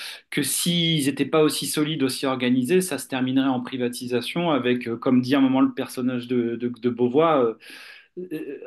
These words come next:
des, avec des gens payés au lance-pierre, euh, qui seraient, euh, remplacés par des ouvriers venus de l'autre bout du monde, comme ça a pu se passer pour les marins, euh, il y a, il y a, il y a vingt, trente ou quarante ans, quoi. Donc, euh,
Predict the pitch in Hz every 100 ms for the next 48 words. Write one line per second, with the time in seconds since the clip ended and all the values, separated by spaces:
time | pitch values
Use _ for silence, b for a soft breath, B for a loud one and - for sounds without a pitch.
0 | 143 131 139 123 127 127 127 160 147 135
1 | 143 131 123 - 160 165 147 127 123 123
2 | - 139 127 117 131 127 131 - 110 120
3 | 117 117 120 120 147 127 127 123 123 123
4 | 123 160 185 170 143 147 135 139 - 131
5 | 156 160 123 120 120 120 147 151 127 117
6 | 113 113 120 117 113 113 113 110 117 113
7 | 110 135 135 - 131 123 123 123 135 180
8 | 147 123 113 _ - 123 123 120 113